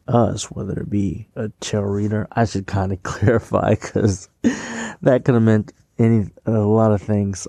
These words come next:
Um, I'm not gonna do, like, medium readings over here, but I might have a medium on an interview, or we might have a tarot reader or an astrologer or something of the sort. So,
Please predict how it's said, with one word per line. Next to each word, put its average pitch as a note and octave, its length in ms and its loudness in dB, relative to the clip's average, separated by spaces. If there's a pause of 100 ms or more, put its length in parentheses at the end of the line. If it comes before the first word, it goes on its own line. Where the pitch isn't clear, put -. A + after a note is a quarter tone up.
Um, G#2+ 380 0
I'm A2 80 -4
not A2 160 0
gonna A2 160 -2
do, A2 100 0
like, G#2+ 220 0
medium G#2 480 -2
readings G#2 400 -8
over G2 180 -4
here, G2+ 300 -4 (220)
but B2+ 120 2
I B2+ 60 4
might C#3 200 4
have C3+ 220 2
a A#2 100 2
medium A2+ 480 2
on G2+ 160 -2
an G#2 80 -4
interview, G2+ 520 -4 (760)
or G#2 360 4
we G#2 140 2
might G#2 240 0
have F#2+ 240 -2
a G#2 60 -2
tarot G2+ 300 2
reader D2 500 -2
or G#2 280 0
an G#2 80 2
astrologer G#2 680 2
or F2+ 60 -4
something F#2+ 340 -4
of F#2+ 80 -2
the G2+ 60 -8
sort. - 460 0
So, G2+ 420 0